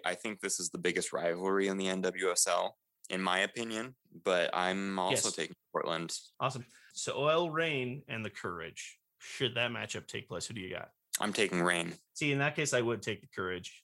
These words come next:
Speaker 2: I think the Reign are weirdly cursed against Carolina. <laughs> 'Cause, I mean, they had possibly, if you wanna talk about the, the biggest heartbreaking loss of the Challenge Cup last year, they surrendered a, a defeating
Speaker 1: That
Speaker 2: goal.
Speaker 1: last
Speaker 2: It, was it,
Speaker 1: second.
Speaker 2: like, the eighty-seventh minute? Yeah, it was, like, the eighty-ninth minute, I think, even.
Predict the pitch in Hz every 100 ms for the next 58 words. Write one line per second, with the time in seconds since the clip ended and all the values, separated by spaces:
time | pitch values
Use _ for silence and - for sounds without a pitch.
0 | _ - 165 160 139 127 120 113 117 110
1 | - 113 95 - 95 98 - 110 110 117
2 | - - - _ - - - 196 196 220
3 | 214 185 190 220 233 - 175 156 - 180
4 | 160 156 - 147 151 165 190 196 170 156
5 | 143 143 143 139 135 139 - 139 123 127
6 | 120 113 98 113 135 113 95 - - -
7 | - 95 98 - - 127 - 131 120 -
8 | 135 123 120 117 117 110 110 - 107 101
9 | 104 101 95 - _ _ _ 131 120 -
10 | 117 110 113 107 95 104 90 82 - -
11 | 90 117 82 104 - 120 127 123 123 117
12 | 123 123 127 117 143 - 123 131 107 117
13 | 131 160 156 185 151 113 208 - 180 107
14 | 104 - 110 92 -